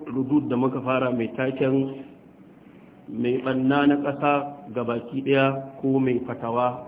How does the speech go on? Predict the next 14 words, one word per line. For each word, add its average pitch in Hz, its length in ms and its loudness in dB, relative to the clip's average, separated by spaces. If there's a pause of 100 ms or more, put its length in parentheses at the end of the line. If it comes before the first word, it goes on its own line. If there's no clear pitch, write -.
na 120 160 -2
ƙasa. 120 320 -10 (1900)
A, 117 120 -2 (440)
ba 127 200 0
wannan 165 280 4
satin 143 280 2
ya 135 80 6
kamata 131 380 -2
mu 117 140 -2
dawo 127 400 0
karatu 117 420 -4
ba, 131 380 -4 (1080)
amma 131 320 0
saboda 123 680 -2